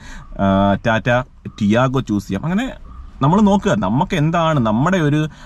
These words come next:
ആവശ്യം, അല്ലെ നമ്മുടെ ഒരു ഇഷ്ടം എന്താണെന്ന് നോക്കിയതിന് ശേഷം മാത്രമേ വണ്ടി ചൂസ് ചെയ്യാവൂ. മറ്റുള്ളവർ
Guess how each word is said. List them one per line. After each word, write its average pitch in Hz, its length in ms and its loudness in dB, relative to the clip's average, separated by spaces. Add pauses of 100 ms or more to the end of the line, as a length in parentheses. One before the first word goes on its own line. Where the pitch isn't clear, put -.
ആവശ്യം, 123 440 0
അല്ലെ 120 160 0
നമ്മുടെ 123 280 2
ഒരു 143 80 0
ഇഷ്ടം 139 480 -2
എന്താണെന്ന് 117 440 2
നോക്കിയതിന് 120 300 0
ശേഷം 110 280 0
മാത്രമേ 113 380 0
വണ്ടി 101 380 0
ചൂസ് 98 200 0
ചെയ്യാവൂ. 107 200 0
മറ്റുള്ളവർ 120 520 0